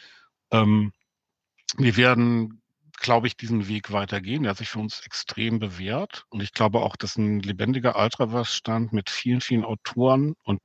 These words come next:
wir kommen vielleicht noch zu den deutschen Autoren, die da eine ganz, ganz wichtige Rolle spielen für uns, aber auch im nächsten Jahr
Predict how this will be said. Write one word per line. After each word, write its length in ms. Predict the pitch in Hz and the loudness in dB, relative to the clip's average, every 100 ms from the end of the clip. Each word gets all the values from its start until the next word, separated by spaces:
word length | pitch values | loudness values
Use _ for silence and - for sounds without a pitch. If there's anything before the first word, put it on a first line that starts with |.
| _ _ | _ _
wir 80 | - | -10
kommen 220 | 101 113 | 0 0
vielleicht 260 | 107 104 - | 2 -2 -2
noch 80 | 101 | -6
zu 140 | - | -4
den 140 | 104 107 | -2 0
deutschen 360 | 147 - - | 0 0 0
Autoren, 380 | 120 - 123 113 | -2 -2 2 2
die 80 | 110 | 4
da 100 | 110 | 2
eine 160 | 104 | 2
ganz, 280 | 101 110 117 | 2 0 0
ganz 220 | - 110 | 0 0
wichtige 300 | 110 - 101 | 0 -6 -4
Rolle 240 | 101 107 135 | -2 -2 -2
spielen 380 | - - 117 113 | -2 2 2 2
für 180 | - | 0
uns, 280 | 117 113 - - - - - - - - - - _ _ - | 0 0 -2 -8 -16 -20 -20 -18 -16 -16 -16 -20 _ _ 2
aber 500 | 113 117 131 131 - | 6 8 8 6 6
auch 300 | 117 127 - | 4 4 2
im 180 | 120 107 | 0 2
nächsten 460 | 107 98 - 117 | 2 0 -4 -2
Jahr 400 | 101 95 101 98 | 0 2 2 0